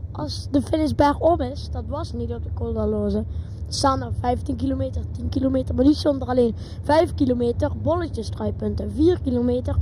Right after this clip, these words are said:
bolletjes, strooipunten, drie kilometer, bolletjes, twee kilometer, één kilometer. Ja. Er stonden ook hele kleine dingetjes waar de percentage voor de volgende kilometer komt. Gemiddelde. Soms stond daar gewoon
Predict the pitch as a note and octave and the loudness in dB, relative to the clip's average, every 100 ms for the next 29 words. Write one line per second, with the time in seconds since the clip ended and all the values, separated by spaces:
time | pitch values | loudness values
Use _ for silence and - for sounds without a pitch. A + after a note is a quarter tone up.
0 | - - - E4+ F4 - A3+ - G#3 G3+ | 0 -2 -4 -4 -4 -4 -4 0 0 0
1 | - G#3 G3+ G#3+ - D#4+ - A#3+ A3 A3+ | 0 0 0 -4 -4 -6 0 4 6 6
2 | A#3+ C4+ A#3+ E4 D4+ G3+ - - - - | 4 2 2 0 0 -2 -4 -8 -8 -8
3 | - G#3+ A3+ A#3+ A3 C4+ - - - D#4 | 2 4 4 2 2 0 -4 -8 -2 2
4 | E4 D4 A3 A3+ - - - - - - | 4 4 2 0 -6 -8 -10 -8 -6 2
5 | C4+ G#3+ G3+ - - - - - - - | 4 4 0 -6 -6 -6 -8 -8 -8 -8
6 | - - - - - - - - - A#3+ | -8 -8 -8 -8 -8 -6 -6 -4 -2 2
7 | D4 D4 D#4+ D4+ E4 F4 - E4 D#4 C4 | 2 4 2 4 4 4 0 0 2 4
8 | D#4 D#4 - D4 - - - - - - | 4 4 4 2 2 -6 -8 -8 -6 -6
9 | - - B3+ B3+ D4+ C4+ C#4 - C4+ C#4 | -4 2 4 6 4 4 0 0 2 4
10 | E4+ F#4 F4 F4+ - F4 E4+ E4 D#4+ - | 6 4 4 0 -2 -2 -2 -4 -6 -6
11 | - E4 - - D4+ D#4+ C#4 G#3+ - - | -6 -4 -4 -4 -2 2 2 2 -6 -8
12 | - - C4+ C#4 C4+ C4+ A#3 G#3 - - | -6 -4 2 4 4 4 4 2 0 -4
13 | - - B3 A3 - A3+ A3 - A3 G#3+ | -4 -6 -4 -4 -2 -2 -2 0 0 0